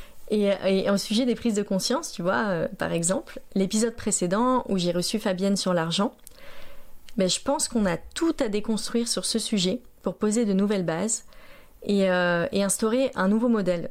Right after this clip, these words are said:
Donc pour moi, c'est génial de la recevoir. Et puis, en même temps, Fabienne, elle va partager l'épisode de podcast auprès de sa communauté, qui est une communauté qui va avoir de nombreux points communs avec les Terres d'Alma.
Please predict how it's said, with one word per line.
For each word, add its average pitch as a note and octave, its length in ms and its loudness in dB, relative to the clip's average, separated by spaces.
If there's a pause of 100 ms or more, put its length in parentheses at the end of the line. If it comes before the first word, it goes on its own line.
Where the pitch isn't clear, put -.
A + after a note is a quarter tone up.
Donc F3 180 0
pour F#3 160 -2
moi, B3 160 2
c'est G3 160 0
génial G3+ 380 2
de G3 60 2
la F3+ 120 2
recevoir. F3+ 600 0 (720)
Et G3+ 100 0
puis, C#4 420 2
en G#3 100 2
même F#3+ 220 4
temps, B3 240 2
Fabienne, G3 640 0 (300)
elle F#3 160 2
va G3+ 120 2
partager A#3 460 0
l'épisode A#3 420 0
de G3+ 80 0
podcast A#3 580 -4
auprès C4+ 280 -2
de - 80 -6
sa A#3+ 140 0
communauté, A3 580 0 (760)
qui - 140 0
est G3+ 40 4
une G#3 120 4
communauté C4 580 2
qui B3 120 -4
va F3+ 100 2
avoir G3+ 180 2
de F#3+ 100 2
nombreux A#3 340 4
points B3 240 0
communs A#3 380 0 (120)
avec A3+ 240 0
les A3 80 -2
Terres G#3 160 -2
d'Alma. F#3+ 280 0